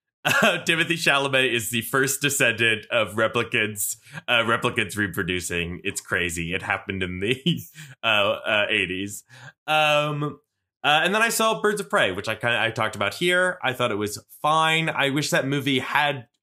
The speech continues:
either been more of a team movie or more of a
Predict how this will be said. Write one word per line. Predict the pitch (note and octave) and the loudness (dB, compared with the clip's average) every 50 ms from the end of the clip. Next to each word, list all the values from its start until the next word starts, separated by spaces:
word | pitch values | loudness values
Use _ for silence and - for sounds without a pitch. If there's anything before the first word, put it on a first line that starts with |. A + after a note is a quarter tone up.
| _ _ | _ _
either | A#2+ B2 C#3 D3 C#3 C#3 C#3+ C#3 | 0 2 2 2 2 2 0 0
been | A#2+ G#2 C3+ B2+ B2 A#2+ A2+ | 2 2 2 2 2 0 -2
more | A2 A2+ A#2+ B2 C3 C3+ C3 | -2 -2 0 2 2 4 2
of | B2+ G#2+ A#2+ | 2 2 2
a | A#2 A2 G#2+ - - - | 2 2 0 -2 -8 -10
team | - - C3+ C3 B2+ B2+ B2 | -8 -4 -2 -2 -2 0 0
movie | A#2+ A2+ A2+ G#2 A2 A2+ A2 G#2+ - - | 0 -2 0 0 2 2 2 0 -2 -2
or | A#2 B2+ A#2+ A2+ A2+ | 0 0 2 2 0
more | G#2+ G#2+ G#2 G2+ G2+ G2+ | 0 0 0 2 2 2
of | G2 F#2 E2+ | 0 0 -2
a | F#2+ F#2 F2+ F2 F2 F2 | -2 -2 -2 -2 -4 -4